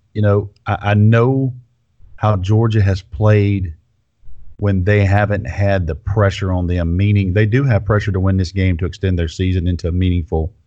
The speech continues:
season. But nobody is picking Georgia. Nobody's picking Georgia. Um, L S U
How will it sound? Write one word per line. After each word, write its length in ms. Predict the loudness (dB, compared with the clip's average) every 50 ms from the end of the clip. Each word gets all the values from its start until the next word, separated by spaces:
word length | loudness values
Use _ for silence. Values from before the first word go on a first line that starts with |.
| _
season. 420 | _ -2 0 0 0 0 -2 -4 -6 _ _ _ _ _ _ _ _ _ _ -16 -12 -6
But 160 | -6 -4 -2 2
nobody 720 | 2 4 4 4 4 2 2 0 0 0 -2 -2 -4 -8 -10 -14
is 120 | -16 -12
picking 340 | -6 -4 -4 -2 -2 -2 -2
Georgia. 380 | 0 -2 -2 -2 -4 -4 -8 -10 -12 _ _ -6
Nobody's 680 | -2 2 2 2 2 2 2 2 0 0 -2 -4 -6
picking 300 | -6 -6 -4 -4 -4 -6
Georgia. 360 | -4 -4 -4 -4 -6 -6 -10 -12 -14 _ _ _ _ _ _ _ _ _ -16 -16 -16 -14 -12 -14 -10
Um, 440 | -6 -4 -4 -2 -2 -2 -4 -4 -6 -8 _ -2
L 200 | 0 2 4 4
S 200 | 2 0 -2 -2
U 320 | 0 2 2 2 0 0